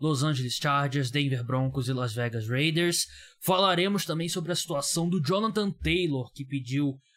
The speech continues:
pra ser trocado pelo Indianapolis Colts. Jonathan Taylor, running back, mercado de running backs tá bem agitado,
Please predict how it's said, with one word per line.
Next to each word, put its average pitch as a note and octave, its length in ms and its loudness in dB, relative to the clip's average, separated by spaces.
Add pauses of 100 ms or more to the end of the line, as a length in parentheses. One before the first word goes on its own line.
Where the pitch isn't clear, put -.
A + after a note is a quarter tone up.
(220)
pra E3 200 2
ser D#3+ 420 2
trocado F#3+ 880 2 (400)
pelo C3+ 240 -2
Indianapolis B2+ 520 -4
Colts. D3 360 -4
Jonathan B2+ 280 -4
Taylor, B2+ 340 -4 (340)
running C#3 240 0
back, D#3 340 0
mercado C3 380 -2
de B2 80 -4
running B2 240 -2
backs C3 400 -2 (340)
tá E3+ 160 2
bem E3 460 0
agitado, F3 1000 2